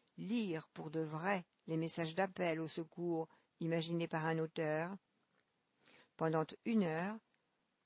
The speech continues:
corps et attention sont en éveil. Mobilisant l'imaginaire pour rêver aux histoires, explique le médiateur,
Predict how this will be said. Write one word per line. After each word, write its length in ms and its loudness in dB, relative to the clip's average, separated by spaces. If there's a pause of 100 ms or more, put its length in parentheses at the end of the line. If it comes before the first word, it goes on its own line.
corps 420 2
et 200 0
attention 680 0
sont 340 -2
en 100 4
éveil. 540 0 (1300)
Mobilisant 580 2
l'imaginaire 840 0 (380)
pour 200 0
rêver 400 4
aux 60 4
histoires, 720 -4 (640)
explique 640 -2
le 220 0
médiateur, 680 0